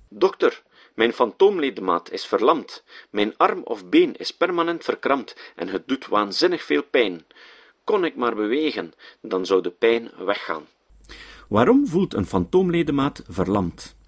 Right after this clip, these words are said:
Dat lijkt een contradictie.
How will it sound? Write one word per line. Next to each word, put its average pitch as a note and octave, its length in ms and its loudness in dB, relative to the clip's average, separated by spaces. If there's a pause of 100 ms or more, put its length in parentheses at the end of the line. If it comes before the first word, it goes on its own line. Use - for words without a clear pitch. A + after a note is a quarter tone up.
(640)
Dat - 280 0
lijkt F3 400 -2
een F#2+ 160 -2
contradictie. - 760 -4